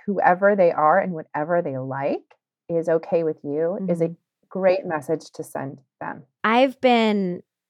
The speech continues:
Speaker 2: doing way more reading and listening to podcasts and listening to books, um, and digging through, uh, social media profiles and information now that I'm doing the podcast.
Speaker 1: Mm-hmm.
Speaker 2: And it's just this slippery slope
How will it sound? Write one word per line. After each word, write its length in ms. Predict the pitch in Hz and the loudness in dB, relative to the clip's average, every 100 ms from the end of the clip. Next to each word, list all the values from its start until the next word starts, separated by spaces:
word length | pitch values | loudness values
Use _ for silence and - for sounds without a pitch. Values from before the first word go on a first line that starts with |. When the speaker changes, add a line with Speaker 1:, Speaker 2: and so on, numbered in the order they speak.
| 196 | -12
Speaker 2:
doing 440 | 214 202 202 190 175 | -4 -2 -2 -2 -2
way 240 | 208 208 | 2 2
more 600 | 214 196 190 185 185 180 - | 2 0 0 0 0 -4 -10
reading 520 | 247 285 226 190 185 | -6 -2 -2 -2 -4
and 160 | - 202 | -6 -4
listening 340 | 214 - 214 | -4 -4 -6
to 60 | 196 | -6
podcasts 640 | - 196 - 170 165 - | -10 -12 -10 -10 -10 -8
and 100 | 196 | -4
listening 340 | 208 214 208 196 | -4 -4 -6 -6
to 100 | 185 | -8
books, 500 | 190 170 165 - - | -6 -6 -8 -14 -12
um, 340 | - 180 175 180 | -6 -4 -4 -4
and 380 | - 180 180 175 _ _ - | -4 -4 -6 -10 _ _ 0
digging 320 | 240 220 220 | 0 2 0
through, 540 | 214 214 202 190 185 190 | -2 -2 -2 0 -2 -4
uh, 500 | - 170 - - - | -6 -6 -6 -8 -8
social 320 | - 220 226 | -6 -4 -4
media 300 | 202 190 180 | -4 -2 -4
profiles 500 | - 185 - 180 185 | -4 -8 -4 -4 -4
and 80 | 180 | -6
information 580 | 180 185 170 - 175 175 190 | -6 -6 -6 -6 -10 -6 -2
now 200 | 190 180 | 0 0
that 200 | 180 - | -2 -2
I'm 320 | 180 185 - - | -4 -6 -8 -8
doing 200 | 202 175 | -6 -6
the 60 | |
podcast. 640 | 175 202 208 196 175 175 - _ _ _ _ | -6 -4 -4 -4 -4 -4 -8 _ _ _ _
Speaker 1:
Mm-hmm. 160 | 127 180 | -10 -2
Speaker 2:
And 360 | 202 190 180 - _ _ _ _ - | 0 0 -4 -10 _ _ _ _ -2
it's 280 | 254 - - | -2 -2 -10
just 480 | - 233 294 - - | -2 -2 -2 -8 -4
this 160 | 349 | -4
slippery 720 | - - 202 196 240 233 233 | -4 -10 -6 -4 -4 -2 -2
slope 800 | 202 - - - 180 220 - _ | -4 -8 -18 -6 -2 0 -2 _